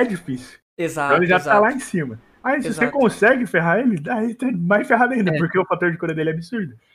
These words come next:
Speaker 1: Porque
Speaker 3: É,
Speaker 1: além
Speaker 3: você
Speaker 1: de ser muito bom, é muito rápido.
Speaker 2: É muito
Speaker 1: Entendeu?
Speaker 2: rápido,
Speaker 1: É,
Speaker 2: né?
Speaker 1: é, tipo, é instantâneo. Cai o braço
Speaker 3: Sim.
Speaker 1: dele, nasce outro na hora.
Speaker 3: Sim.
Speaker 2: É.
Speaker 3: É aí que você pensa do tipo assim, tá, personagem de, é, que tem fator de cura alto, como você mata ele jogando no sol?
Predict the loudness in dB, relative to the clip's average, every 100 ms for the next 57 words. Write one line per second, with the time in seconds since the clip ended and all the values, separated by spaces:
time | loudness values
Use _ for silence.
0 | _ 0 4 4 4 2 0 -2 -4 -6
1 | -2 0 2 -2 -4 -4 0 0 0 -4
2 | -8 -10 _ _ -8 -8 -8 -2 2 4
3 | 6 4 2 2 -2 -2 -2 -2 2 2
4 | 2 0 -2 2 2 4 4 4 0 -2
5 | -6 -4 -4 -2 -2 -2 -4 -6 -4 -4
6 | -6 -6 -6 -6 _ -6 -6 -6 -14 _
7 | _ _ 2 2 2 0 2 2 4 4
8 | 2 0 2 2 4 4 4 4 2 -2
9 | 0 4 4 2 -4 _ -2 0 2 2
10 | 2 0 -2 -6 -8 -8 -4 -2 -2 -4
11 | -6 -4 0 2 2 0 0 2 4 4
12 | 0 -2 -2 0 -2 -2 -2 0 0 0
13 | -2 -2 -2 -2 -4 -2 2 4 2